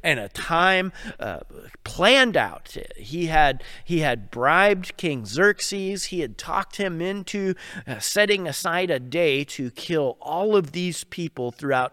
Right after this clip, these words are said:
all the kingdom. A-, and the thing that w-, helped him choose to, to do it or talk Xerxes into it was what he said in Esther chapter three, verse eight.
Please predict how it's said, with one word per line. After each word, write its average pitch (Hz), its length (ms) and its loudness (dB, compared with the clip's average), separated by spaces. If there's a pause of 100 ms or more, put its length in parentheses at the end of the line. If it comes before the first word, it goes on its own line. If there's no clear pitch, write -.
(120)
all 170 240 0
the 175 160 -2
kingdom. 120 580 -4 (300)
A-, 254 180 4
and 226 160 2
the 214 80 6
thing 311 300 0
that 131 360 0
w-, 165 240 0
helped 202 380 -4
him 139 260 -6
choose 185 840 -4
to, 143 280 -2 (340)
to 135 120 -2
do 175 320 2
it 139 140 6
or 135 100 0
talk - 380 -2
Xerxes 160 580 0
into 208 340 0
it 147 200 0
was 156 180 -2
what 208 220 0
he 196 80 -2
said 202 280 2
in 139 120 -4
Esther 175 320 0
chapter 165 420 0
three, 180 320 0
verse 143 300 -2
eight. 185 240 2